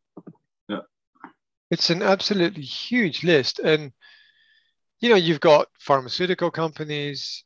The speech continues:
Speaker 2: you've got hotel chains, a lot of hotel chains. Um, you've got food production, you've got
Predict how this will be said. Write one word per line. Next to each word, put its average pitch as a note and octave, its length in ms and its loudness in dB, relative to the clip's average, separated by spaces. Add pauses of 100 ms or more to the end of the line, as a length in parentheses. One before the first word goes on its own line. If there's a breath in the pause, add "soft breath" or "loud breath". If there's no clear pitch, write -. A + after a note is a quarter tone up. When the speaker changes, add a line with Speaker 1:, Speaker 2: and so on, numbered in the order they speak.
Speaker 2:
you've C3+ 260 -8
got B2 340 0
hotel E3+ 1160 4
chains, D#3+ 1000 -6 (220)
a C3 40 -6
lot C3 240 0
of F3+ 80 -2
hotel B2+ 420 -10
chains. B2+ 440 -16 (880 soft breath)
Um, C3+ 360 -4 (680 loud breath)
you've C#3 220 -6
got C3+ 380 2 (500)
food - 520 0
production, D#3+ 760 0
you've C#3 160 -12
got - 160 -4